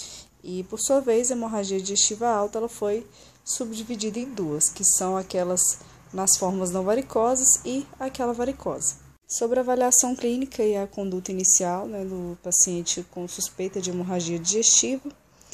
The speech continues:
a, a gente vai ter uma abordagem semelhante, tá? Tanto no paciente que tem hemorragia digestiva alta quanto baixa. Então, inicialmente, a gente tem,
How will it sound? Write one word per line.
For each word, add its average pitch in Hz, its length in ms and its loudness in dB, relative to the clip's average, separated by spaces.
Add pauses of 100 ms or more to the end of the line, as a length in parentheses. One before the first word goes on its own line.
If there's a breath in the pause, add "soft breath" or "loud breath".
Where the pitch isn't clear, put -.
(520 loud breath)
a, 180 800 -2
a 196 100 -4
gente 208 520 0 (100)
vai 208 160 4
ter 220 280 2
uma 202 720 -2
abordagem 196 480 -2
semelhante, 196 680 2
tá? 185 180 -2
Tanto 196 300 -10
no 208 80 -10
paciente 196 420 -2
que 190 120 -8
tem 190 160 -6
hemorragia 185 420 -4
digestiva 175 460 -4
alta 170 260 -6
quanto 190 340 -10
baixa. 240 540 -2 (720 loud breath)
Então, 294 260 2
inicialmente, 285 520 4
a 285 40 -2
gente 302 220 4
tem, 339 180 2